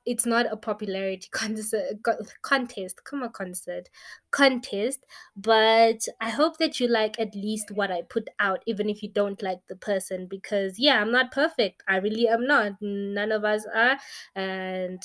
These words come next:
I don't expect any of you to be perfect. I just expect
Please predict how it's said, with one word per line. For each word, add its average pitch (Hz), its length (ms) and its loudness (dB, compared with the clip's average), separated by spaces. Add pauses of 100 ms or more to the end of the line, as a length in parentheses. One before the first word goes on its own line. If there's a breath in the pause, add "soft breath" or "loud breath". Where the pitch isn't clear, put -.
(120)
I 196 120 0
don't 196 320 2
expect - 720 -4
any 208 200 -4
of 190 140 -6
you 208 120 -6
to 214 120 -12
be 190 140 -14
perfect. 240 640 0
I 185 80 -4
just 180 300 -8
expect - 720 -4